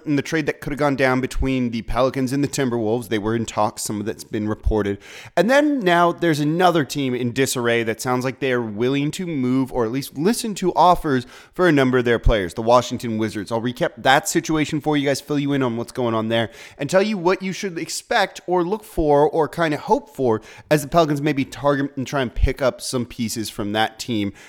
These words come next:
that really just completely needs to burn it down. So recapping and speculating in the, uh, what is it, Tuesday edition of the Locked On Pelicans podcast.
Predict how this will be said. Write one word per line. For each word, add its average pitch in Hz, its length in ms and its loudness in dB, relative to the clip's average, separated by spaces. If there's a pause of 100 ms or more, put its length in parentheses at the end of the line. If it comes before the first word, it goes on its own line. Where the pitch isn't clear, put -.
that 123 200 2
really 165 240 4
just 110 240 -6
completely 131 540 4
needs 113 320 -4
to 120 180 -4
burn 104 320 -4
it 101 120 -8
down. 110 260 0
So 120 120 -10
recapping 262 720 2
and 202 140 0
speculating 175 760 2 (300)
in 165 120 4
the, 160 140 4 (280)
uh, 151 320 8
what 143 140 2
is 110 60 -2
it, 98 140 -10
Tuesday 190 460 4
edition 107 400 -2 (100)
of 131 540 2
the 139 140 0
Locked 120 420 2
On 110 260 0
Pelicans 98 420 -2
podcast. 104 840 0